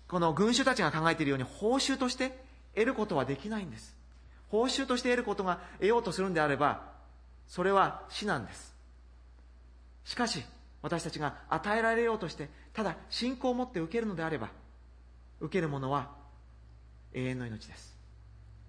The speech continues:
皆さん、どれだけ皆さんが頑張ろうとして、どれだけ行いによって、どれだけいい点を取って、成績を取ってしても、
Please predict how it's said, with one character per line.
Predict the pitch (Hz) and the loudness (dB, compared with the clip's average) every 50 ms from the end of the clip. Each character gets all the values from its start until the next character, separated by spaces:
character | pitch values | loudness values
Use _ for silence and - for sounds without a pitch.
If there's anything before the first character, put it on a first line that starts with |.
| - - - - - - - - - - - - - - - | -20 -20 -20 -20 -20 -20 -20 -20 -20 -20 -20 -20 -20 -14 -8
皆 | 123 123 | -8 -6
さ | 117 - 117 | -6 -6 -8
ん、 | 104 - - - - - - - - - - - - - - - - - - - - - | -10 -12 -14 -20 -20 -20 -20 -20 -20 -20 -20 -20 -20 -20 -20 -20 -20 -20 -20 -20 -12 -4
ど | 143 170 | 0 0
れ | 214 214 | 2 2
だ | 202 175 | 2 0
け | - 135 110 - - - - - - - - - - | -2 -4 -8 -8 -12 -16 -20 -20 -20 -20 -20 -18 -10
皆 | - 143 156 147 | -4 -4 -2 -2
さ | - - | -2 -4
ん | 127 127 | -4 -4
が | 120 107 117 - - - - - | -4 -6 -6 -10 -14 -18 -16 -4
頑 | 117 165 156 170 | 0 0 2 4
張 | 170 185 180 | 4 6 6
ろ | 180 175 | 6 4
う | 165 | 4
と | - 131 | 2 -2
し | - - | -4 -4
て、 | - - - - - - - - - - - - - - - - | -8 -12 -16 -18 -20 -20 -20 -20 -20 -20 -20 -20 -20 -20 -14 -2
ど | - 185 247 | 2 4 4
れ | 240 | 4
だ | 208 185 | 4 4
け | 185 165 135 - - - - - | 2 0 -2 -4 -8 -10 -6 -6
行 | 156 - 180 190 185 180 180 | -4 -2 0 0 2 2 2
い | 175 | 0
に | 170 | 0
よ | 165 165 | -2 -2
っ | 160 | -4
て、 | - - 160 147 - - - - - - - - - - - - - - - - - - - - - - | -6 -6 -8 -8 -8 -14 -20 -20 -20 -20 -20 -20 -20 -20 -20 -20 -20 -20 -20 -20 -20 -20 -20 -20 -18 -4
ど | - 180 | 0 2
れ | 220 226 208 | 4 4 4
だ | 208 202 | 4 2
け | 185 160 143 - - - - - - - - - - - - - - - - | 2 0 0 -2 -6 -16 -20 -20 -20 -20 -20 -20 -20 -20 -20 -20 -20 -12 -4
い | - 185 202 | -2 0 0
い | 185 | 0
点 | 190 190 175 151 | 2 2 2 2
を | 139 135 | 2 0
取 | - 156 151 | -2 -6 -8
っ | - | -6
て、 | - 135 117 - - - - - | -8 -8 -8 -8 -12 -20 -20 -20
成 | - - 180 165 | -6 -4 -2 -2
績 | - 170 - 170 | -2 -2 -2 -2
を | 160 | -2
取 | 156 170 160 | -2 -4 -6
っ | - | -6
て | - 120 113 - - - - - - - | -8 -10 -10 -10 -16 -20 -20 -20 -20 -16
し | - - | -8 -4
て | - 143 | -2 -2
も、 | 127 113 113 | 0 -2 -4